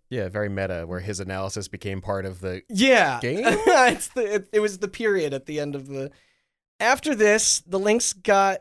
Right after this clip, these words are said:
Speaker 2: a bit more removed from each other. There was a Sheepdogs record,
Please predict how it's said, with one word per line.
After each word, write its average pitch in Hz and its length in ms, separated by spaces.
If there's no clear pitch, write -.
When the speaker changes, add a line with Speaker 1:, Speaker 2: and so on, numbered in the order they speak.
Speaker 2:
a 165 60
bit 190 320
more 190 260
removed 180 400
from 170 220
each 165 160
other. 165 420
There 139 100
was 143 120
a 135 60
Sheepdogs 190 640
record, 196 580